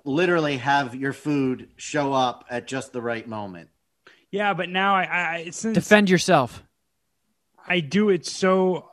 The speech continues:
Speaker 2: like, this
Speaker 1: Kangaroo court's in session.
Speaker 2: Yeah, this, this uh, pattern, this habit that I have is so ingrained in me now. Now it's like, it's less about, like, me strategizing, like,
Speaker 1: It's the ritual
Speaker 2: getting hot
Speaker 1: now.
Speaker 2: food.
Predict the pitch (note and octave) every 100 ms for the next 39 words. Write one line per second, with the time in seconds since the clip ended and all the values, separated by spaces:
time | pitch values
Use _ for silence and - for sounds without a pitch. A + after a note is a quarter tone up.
0 | - E3+ D3+ - E3+ F3+ D3+ - _ C#3
1 | C#3 C#3 C#3+ - C3+ C3 B2+ A#2+ - A#2+
2 | A2 G2 B2 - - F#3 E3 D#3 F3+ -
3 | - - _ F3 E3 F#3 F3+ - - -
4 | - _ _ _ _ _ D#3+ D#3 D3+ D3+
5 | - F#3+ F#3+ F3+ D#3 D3+ D3 E3 F3+ F3
6 | D#3 D3 C#3 D3 C#3+ C#3 C3+ C#3 C#3 -
7 | E3 D3+ D3 C#3 C#3 D#3+ F3 F#3 G3 G3
8 | G3+ G#3+ G#3 _ _ _ _ _ _ D3
9 | E3 E3+ C#3+ - D#3 D3 C#3 - _ _
10 | _ _ _ _ _ _ _ E3+ D3 D#3
11 | E3+ F#3+ - E3+ C#3+ D#3+ D#3 D3+ C#3 -
12 | D#3 D3 C#3 - _ D#3 D#3 E3+ D3 -
13 | E3 E3 F3 D#3+ F3 F3 E3 F3+ E3+ E3
14 | C#3+ C#3 C3+ D3+ C#3+ D3+ E3+ E3 D#3 C#3+
15 | D#3+ F2 E3+ F3 F3+